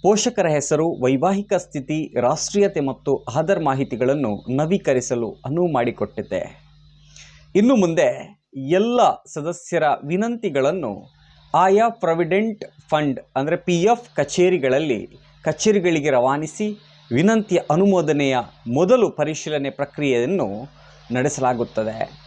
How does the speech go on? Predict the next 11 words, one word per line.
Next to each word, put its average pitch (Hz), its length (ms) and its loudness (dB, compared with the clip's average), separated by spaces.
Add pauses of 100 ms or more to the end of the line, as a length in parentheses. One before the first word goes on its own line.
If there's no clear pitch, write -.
(420)
ಇಲ್ಲಿಯವರೆಗೆ 151 760 2
ಸುಮಾರು 151 540 0
ಎರಡು 160 400 0
ಬಿಂದು 180 340 2
ಏಳು 147 420 2
ಐದು 151 220 0
ಲಕ್ಷ 143 260 -2
ವಿನಂತಿಗಳನ್ನು 139 880 0 (120)
ಸ್ವೀಕರಿಸಲಾಗಿದೆ. 139 1400 -4 (920)
ಈ 202 120 6
ವಿನೂತನ 214 560 4